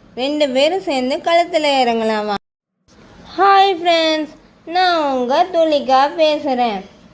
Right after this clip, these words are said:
நான் உங்களுக்காக ஆரஞ்சு பழத்தை பத்தி பேச வந்திருக்கேன். ஹாய் ஃப்ரெண்ட்ஸ், நான் உங்க தாரிகா பேசுறேன். நானும் உங்களுக்காக ஆரஞ்சு பழத்தை பத்தி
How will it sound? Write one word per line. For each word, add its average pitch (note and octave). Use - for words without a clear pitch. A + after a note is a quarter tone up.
நான் F#4
உங்களுக்காக B3
ஆரஞ்சு F4
பழத்தை B3
பத்தி A3
பேச G4
வந்திருக்கேன். A#3
ஹாய் F#4+
ஃப்ரெண்ட்ஸ், E4+
நான் F#4
உங்க C4+
தாரிகா C#4
பேசுறேன். C#4
நானும் E4+
உங்களுக்காக C#4+
ஆரஞ்சு D#4
பழத்தை B3+
பத்தி A3+